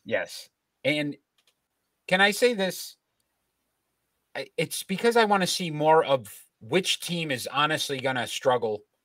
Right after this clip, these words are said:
this season. They both got beat up offensive lines,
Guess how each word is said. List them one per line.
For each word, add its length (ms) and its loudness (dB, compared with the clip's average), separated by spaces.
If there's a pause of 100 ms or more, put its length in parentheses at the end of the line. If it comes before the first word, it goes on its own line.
(140)
this 180 -6
season. 480 -14 (1400)
They 120 0
both 260 6
got 200 6
beat 160 2
up 160 6
offensive 500 2
lines, 560 0